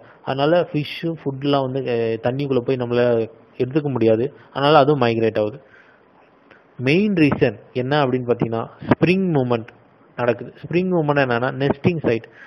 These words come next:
இங்கேருந்து ஒரு இ-, இன்னொரு இடத்துக்கு போய் அங்க ஒரு கூடு கட்டி அங்க வந்து முட்டை எடுத்து இனப்பெருக்கம் பண்ணிட்டு வரும். இது வந்து need to escape summer heat. Summer ஹீட்ல இருந்து, ஹீட்ல இருந்து escape ஆகுறதுக்காக இந்த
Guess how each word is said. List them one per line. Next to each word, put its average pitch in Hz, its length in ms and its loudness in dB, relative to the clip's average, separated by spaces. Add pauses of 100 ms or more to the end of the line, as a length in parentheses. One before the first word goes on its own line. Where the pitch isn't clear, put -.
(200)
இங்கேருந்து 156 580 2
ஒரு 139 180 6
இ-, 123 220 6
இன்னொரு 135 240 2
இடத்துக்கு 135 300 2
போய் 131 340 0
அங்க 147 340 -6 (140)
ஒரு 135 220 2
கூடு 170 220 4
கட்டி 143 380 0
அங்க 147 140 -6
வந்து 160 180 -2
முட்டை 143 280 4
எடுத்து 135 260 -2
இனப்பெருக்கம் 147 480 2
பண்ணிட்டு 120 320 -2
வரும். 120 240 2 (600)
இது 165 220 2
வந்து 180 200 0
need 190 140 -2
to 175 80 4
escape 143 500 4 (540)
summer 135 280 -2
heat. 117 240 -8 (120)
Summer 160 380 -2 (100)
ஹீட்ல 127 260 -2
இருந்து, 147 360 -2 (400)
ஹீட்ல 165 280 -4
இருந்து 135 240 -2
escape 151 500 0
ஆகுறதுக்காக 120 720 2
இந்த 127 260 -2